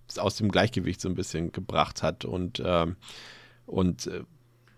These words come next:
d-, sie dadurch eben das, was sie jetzt ist, geworden ist, durch diesen Verlust auch dieses, dieser, dieser, ja, was ist das? Dieser Berufung, die sie dort hatte. Ähm,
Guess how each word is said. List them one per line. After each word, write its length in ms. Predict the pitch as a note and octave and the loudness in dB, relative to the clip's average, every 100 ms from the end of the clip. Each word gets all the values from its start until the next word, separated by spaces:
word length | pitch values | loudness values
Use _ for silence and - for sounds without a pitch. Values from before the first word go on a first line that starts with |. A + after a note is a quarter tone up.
| _ _ - - | _ _ -18 -10
d-, 160 | A2 A#2 | -6 -6
sie 200 | A#2 A2+ | -6 0
dadurch 340 | G#2 G2 A#2 - | 8 8 8 4
eben 200 | G#2+ G#2 | 0 4
das, 340 | G2 F#2+ - - - - | 4 4 0 -12 -20 0
was 160 | G2 - | 0 4
sie 80 | |
jetzt 220 | G2+ A2 - | 4 4 2
ist, 160 | G2+ | -4
geworden 440 | - G2 G#2+ F2 F2 | 0 8 8 8 4
ist, 200 | F2 - | -4 -6
durch 100 | F#2+ | -4
diesen 220 | F#2 F2+ | -4 -4
Verlust 420 | - G2 G2 - | 0 2 2 0
auch 100 | - | -8
dieses, 560 | - G2 G2 - - - | -6 -8 -8 -8 -12 -12
dieser, 420 | - - - - - - | -8 -6 -4 -4 -8 -12
dieser, 380 | - - - G2 - _ _ _ - - - - - - - - - _ - | -8 -6 -6 -8 -12 _ _ _ -14 -14 -14 -20 -20 -20 -20 -20 -20 _ -12
ja, 140 | G2+ | -10
was 140 | G2+ - | -10 -12
ist 140 | F#2 | -10
das? 260 | G2 - - - - - - _ - | -10 -10 -14 -20 -20 -20 -20 _ 0
Dieser 140 | G2+ | 4
Berufung, 540 | F#2 A2+ A#2 F#2 F2 | 8 10 10 6 2
die 80 | F2 | 0
sie 120 | F2+ | -2
dort 200 | E2 E2+ | 0 2
hatte. 300 | F2 E2+ A2 A#2+ - - - - - _ | 2 6 4 4 -6 -18 -16 -18 -20 _
Ähm, 520 | - G2 G2 G2 G2+ | 8 10 10 10 6